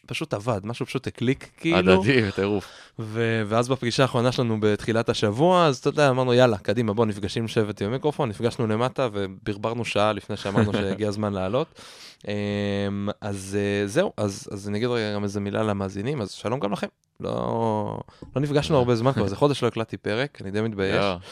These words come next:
Speaker 1: אבל, אה, that's life. אז, אה, כאן ניב מורגנשטרן, ואתם מאזינים לפודקאסט פרסונה.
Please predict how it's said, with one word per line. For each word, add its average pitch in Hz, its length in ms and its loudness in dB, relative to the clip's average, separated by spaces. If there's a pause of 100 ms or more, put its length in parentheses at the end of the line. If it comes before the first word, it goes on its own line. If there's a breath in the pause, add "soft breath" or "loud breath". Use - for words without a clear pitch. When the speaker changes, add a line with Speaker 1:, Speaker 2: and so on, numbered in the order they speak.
(300 loud breath)
Speaker 1:
אבל, 98 380 -4
אה, 98 220 -2
that's - 160 -10
life. 123 440 -4
אז, 95 260 -6
אה, 98 80 -2
כאן 123 200 0
ניב 117 140 -2
מורגנשטרן, 98 500 -6 (300)
ואתם 107 200 -6
מאזינים 127 300 -6
לפודקאסט 147 400 -2
פרסונה. 165 420 0